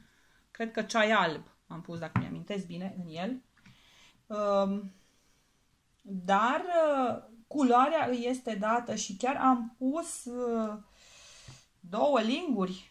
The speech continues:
cam așa de linguri, deci nu lingurițe, două linguri de nămol am pus în, uh,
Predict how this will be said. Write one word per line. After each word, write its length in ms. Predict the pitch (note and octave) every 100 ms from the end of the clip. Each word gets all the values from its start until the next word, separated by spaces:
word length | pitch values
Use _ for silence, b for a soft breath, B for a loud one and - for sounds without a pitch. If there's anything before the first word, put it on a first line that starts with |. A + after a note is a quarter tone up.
| -
cam 200 | - G3+
așa 300 | G3+ G3 A#3+
de 440 | F#3+ F3 E3 E3 E3
linguri, 500 | G#3 D#4 B3+ F3+ E3
deci 180 | D#3+
nu 100 | F3
lingurițe, 720 | A3 D4 A#3+ G3 E3+ - - - F#3+
două 260 | F#3+ A3+
linguri 560 | A3 G3+ B3+ B3+ C4 C4
de 540 | F#3+ G3+ G3+ G3 - -
nămol 640 | F#3+ F#3 F3 F3+ B3 D#4 - _ _ b b b b b b b _ -
am 240 | A3+ A3+
pus 300 | A#3+ B3 A#3
în, 280 | B3 A#3 A3+
uh, 360 | A3 G#3+ G#3